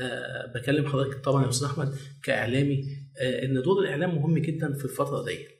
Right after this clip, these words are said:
وطبعًا انت حضرتك شفت، آه، بعض الناس اللي، آه، خدت اتجاهات، آه، آه، غير، آه، غير قانونيه، آه، سواء كف-، ان هي تشتغل على دواء غير مرخص والناس اللي روجت له.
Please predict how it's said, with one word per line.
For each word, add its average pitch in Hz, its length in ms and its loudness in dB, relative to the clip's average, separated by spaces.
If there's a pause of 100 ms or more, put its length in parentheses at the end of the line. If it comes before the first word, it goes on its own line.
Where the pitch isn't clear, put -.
(460)
وطبعًا 180 340 2
انت 160 100 -2
حضرتك 143 580 0
شفت، - 480 -4
آه، - 360 -2
بعض 143 200 4
الناس 135 540 0 (260)
اللي، 123 300 -4
آه، 120 340 -4
خدت 165 400 0
اتجاهات، 139 680 -2 (120)
آه، 120 340 -4 (880)
آه، 127 220 -6 (100)
غير، 160 220 4 (180)
آه، 113 1120 -8
غير 156 100 2 (160)
قانونيه، 123 640 0 (420)
آه، 127 100 -2
سواء 170 440 6
كف-، - 220 -2
ان 143 420 8
هي 143 160 6
تشتغل 156 340 0
على 127 160 2
دواء 131 180 2
غير 139 100 2
مرخص 139 600 -2 (260)
والناس 139 360 4
اللي 135 160 2
روجت 113 460 2
له. - 200 -18